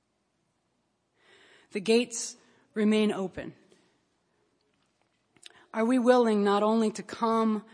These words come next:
when called to the feast, but to put on the clothing of transformation, ongoing transformation for whatever it is in us that still needs to be clothed in love?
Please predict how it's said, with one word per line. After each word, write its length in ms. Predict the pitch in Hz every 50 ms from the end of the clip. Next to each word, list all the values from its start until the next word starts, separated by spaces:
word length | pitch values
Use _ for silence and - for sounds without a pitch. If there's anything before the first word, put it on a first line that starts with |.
| - - _
when 160 | - 190 180
called 420 | 180 - - 226 226 226 226 214 220
to 80 | -
the 80 | 185 180
feast, 580 | 170 - - 254 240 202 170 - - - - -
but 280 | 180 180 175 - - - _ _ _ _ _ _ _ _ _ _ _ _ _ _ _ _ _ _ _ -
to 80 | -
put 220 | 185 - - 254 247
on 160 | 233 233 226
the 80 | 214
clothing 480 | 202 - - 226 214 220 208 208 202 190
of 80 | 170 -
transformation, 880 | - - 190 180 180 175 - - 175 165 165 165 165 - - - 160 151 131 127 - -
ongoing 840 | 202 220 226 233 226 220 196 208 208 208 196 185 170 156 147 139 - _ _ _ _ _ _ _ _ -
transformation 840 | - - 220 208 208 - - 196 185 190 185 185 180 - - 175 165
for 180 | - - 190
whatever 640 | 185 190 196 190 - 202 220 233 214 220 214 202 185
it 80 | 180 - -
is 560 | 214 202 190 170 160 151 147 - - - - -
in 160 | - 196 196
us 460 | 175 160 151 147 - - - - - _ _ _ _ _ _ _ _ _ -
that 140 | 208 185
still 300 | - - - - 240 233
needs 240 | 226 220 214 202 - -
to 80 | 196
be 100 | 185 185
clothed 680 | 180 - - 196 185 180 180 175 165 160 - - - - _ _ _ -
in 140 | 180 175 165
love? 280 | 156 151 147 156 165